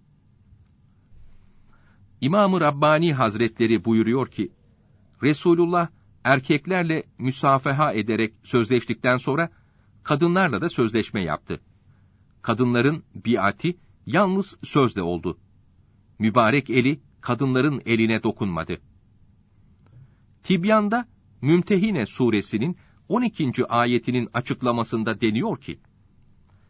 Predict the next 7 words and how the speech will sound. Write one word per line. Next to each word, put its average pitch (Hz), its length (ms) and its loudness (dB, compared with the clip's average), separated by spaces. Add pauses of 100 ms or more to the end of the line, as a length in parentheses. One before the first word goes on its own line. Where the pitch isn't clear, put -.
(160)
Peygamber 226 420 2
Efendimiz 185 680 -4
kendisiyle 175 720 -2
biat 151 300 0
edilirken 139 580 -4 (380)
hiçbir 180 460 -2
yabancı, 107 680 -2